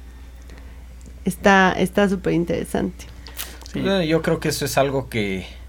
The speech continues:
Speaker 3: que te ayuda, ¿no? Que
Speaker 1: Ujú.
Speaker 3: te ayuda mucho el, el conocer el medio.
Speaker 1: Ujú. Sí,
Speaker 3: Conocer el
Speaker 1: obvio.
Speaker 3: mie-,
Speaker 1: Claro,
Speaker 3: el,
Speaker 1: ustedes
Speaker 3: el,
Speaker 1: están allá adentro.
Speaker 3: el medio
Speaker 1: Ujú.
Speaker 3: y conocer también al, al,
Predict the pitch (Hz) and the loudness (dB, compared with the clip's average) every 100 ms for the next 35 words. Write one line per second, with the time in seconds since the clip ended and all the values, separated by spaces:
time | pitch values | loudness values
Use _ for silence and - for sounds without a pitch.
0 | - - - 101 101 104 101 120 101 85 | -10 -8 -2 2 4 4 6 8 8 6
1 | 87 62 - - - 101 98 104 110 120 | 4 2 -2 -8 -2 0 2 4 8 8
2 | 117 120 120 113 107 87 - - 95 - | 8 6 6 6 6 4 -2 -4 -4 2
3 | 104 101 98 113 113 104 107 107 98 - | 2 4 4 6 6 6 6 6 2 -2
4 | - - 165 196 190 - - - 254 214 | -10 0 4 4 0 -6 -2 4 6 6
5 | - 226 254 214 123 123 - - 254 240 | 8 8 10 10 10 8 6 6 8 8
6 | 190 - 269 208 202 202 208 190 175 175 | 6 6 6 8 6 8 8 8 6 6
7 | 175 180 113 117 127 120 - - 120 107 | 4 2 4 6 8 6 6 4 2 2
8 | 117 107 107 120 120 123 113 110 117 113 | 4 4 4 4 4 4 6 6 6 6
9 | 101 82 76 - - - - - - 95 | 4 2 -2 -8 -12 -12 -12 -6 0 2
10 | 95 95 87 | 2 0 -2